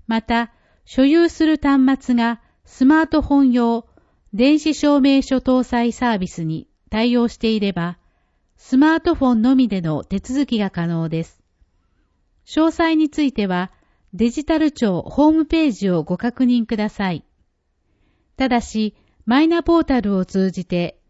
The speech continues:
転出届の提出をした場合は、別途、転入先市区町村の窓口で転入届などの手続きが必要です。マイナポータルとデジタル庁ホームページの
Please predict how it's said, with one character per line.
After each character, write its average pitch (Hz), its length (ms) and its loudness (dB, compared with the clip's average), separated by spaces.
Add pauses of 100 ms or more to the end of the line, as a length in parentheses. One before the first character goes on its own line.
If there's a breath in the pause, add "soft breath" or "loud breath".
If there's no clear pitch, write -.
(140)
転 320 240 2
出 - 240 -12
届 277 360 0
の 180 100 -2
提 254 300 0
出 - 280 -6
を 247 80 2
し - 100 -18
た 240 160 -2
場 214 180 -2
合 208 200 -2
は、 185 260 -6 (320)
別 233 240 -6 (100)
途、 175 300 -4 (420)
転 285 200 2
入 302 280 2
先 247 540 -6
市 - 180 -18
区 330 160 -2
町 320 280 -2
村 226 260 -4
の 170 240 -4
窓 202 260 -2
口 - 300 -14
で 160 300 -8 (340)
転 285 240 2
入 311 240 0
届 294 440 -4
な 196 120 -4
ど 175 160 -4
の 151 200 -4
手 - 180 -8
続 320 260 -6
き 254 160 -4
が 202 100 -4
必 - 300 -12
要 170 220 -4
で 160 160 -8
す。 - 260 -20 (1000)
マ 262 180 2
イ 320 100 4
ナ 311 140 2
ポ 302 200 2
ー 277 60 2
タ 214 120 -4
ル 190 120 -4
と 165 340 -6 (480)
デ 226 160 0
ジ 285 140 -2
タ 320 140 0
ル 311 120 2
庁 285 300 0
ホ 285 160 2
ー - 20 4
ム 269 140 4
ペ 269 220 2
ー - 20 0
ジ 175 160 -8
の 151 260 -4